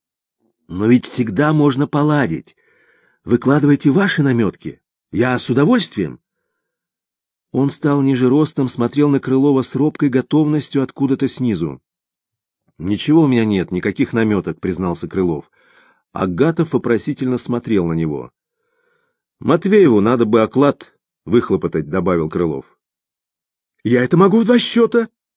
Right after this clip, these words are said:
заторопился Агатов. «Нет, вы объясните, что вас держит? Вы против меня имеете что? Я вам никогда ничего плохого не сделал.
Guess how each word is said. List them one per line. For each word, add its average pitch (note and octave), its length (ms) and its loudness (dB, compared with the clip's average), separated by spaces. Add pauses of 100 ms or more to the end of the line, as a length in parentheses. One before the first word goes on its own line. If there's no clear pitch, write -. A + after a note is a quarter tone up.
заторопился F3+ 560 0
Агатов. F3+ 460 0 (720)
«Нет, E3 340 4
вы C3+ 80 2
объясните, E3 720 0 (840)
что - 480 0
вас G3+ 220 4
держит? C#3 720 -2 (720)
Вы D#3+ 120 2
против G3 320 0
меня G#3+ 260 4
имеете A#3+ 320 0
что? D#2 420 -4 (640)
Я D#2+ 160 -8
вам G#2+ 140 0
никогда G#2+ 420 -2
ничего C#3 320 0
плохого A2+ 360 -2
не C3 120 2
сделал. G#2 520 0